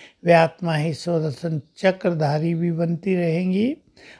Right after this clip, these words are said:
और उनका spiritual level भी बहुत ऊंचा उठता रहेगा। भगवान के तो महावाक्य हैं, "जो रूहानियत में रहते हैं, वही रूहानी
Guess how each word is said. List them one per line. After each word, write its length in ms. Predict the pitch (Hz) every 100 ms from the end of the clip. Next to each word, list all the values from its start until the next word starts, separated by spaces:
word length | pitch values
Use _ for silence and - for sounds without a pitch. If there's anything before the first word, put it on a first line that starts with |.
| -
और 220 | 196 208
उनका 580 | - - 185 180 - 175
spiritual 680 | 135 - 175 127 _ 156 147
level 640 | 139 127 139 165 190 175
भी 320 | 156 135 160 131 -
बहुत 460 | 160 180 196 -
ऊंचा 320 | 151 113 165 135
उठता 420 | 110 - - 131
रहेगा। 560 | 123 117 131 151 208 285 - - -
भगवान 440 | 135 135 139 139
के 160 | 127 -
तो 180 | 123 139
महावाक्य 840 | 135 147 202 208 208 _ - -
हैं, 240 | 143 117 113 - - 156
"जो 100 | 147
रूहानियत 640 | 160 170 196 196 190 185 -
में 140 | 175
रहते 400 | 165 156 - -
हैं, 220 | 170 151
वही 360 | 156 139 139 147
रूहानी 720 | 135 135 113 123 131 156 269